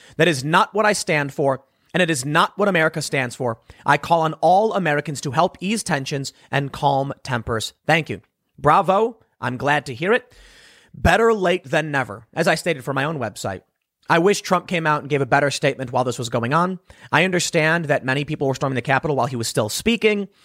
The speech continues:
but while the riot was going on, he was saying, you know, "Mike Pence has, has failed to, you know, protect this country or do his duty or whatever," and it's just inappropriate, inappropriate.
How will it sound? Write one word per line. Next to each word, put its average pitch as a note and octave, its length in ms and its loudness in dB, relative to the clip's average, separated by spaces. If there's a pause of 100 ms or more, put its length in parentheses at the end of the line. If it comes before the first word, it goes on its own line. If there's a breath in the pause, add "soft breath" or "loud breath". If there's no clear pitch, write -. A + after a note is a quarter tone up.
(280 loud breath)
but D#3+ 240 2
while D3+ 320 4
the A#3 80 2
riot G3+ 200 4
was F3+ 100 -4
going D#3 260 -2
on, D3 140 2
he C#3+ 120 -4
was F3+ 440 0
saying, D#3 320 0
you D3 80 0
know, C#3 100 2
"Mike D#3+ 240 -2
Pence D#3+ 300 -2
has, C3+ 240 -2 (180 soft breath)
has C3 180 0
failed E3+ 480 0
to, B2 280 -2
you A#2 80 -6
know, G#2 80 -4
protect - 440 -2
this B2+ 160 -2
country F#3 400 -2
or C#3+ 140 2
do E3+ 140 2
his C3+ 100 -2
duty F#3 300 0
or F#3 80 2
whatever," F3 320 2
and D#3 100 -2
it's D#3 140 -4
just - 280 0
inappropriate, D3 680 -2
inappropriate. B2+ 580 -2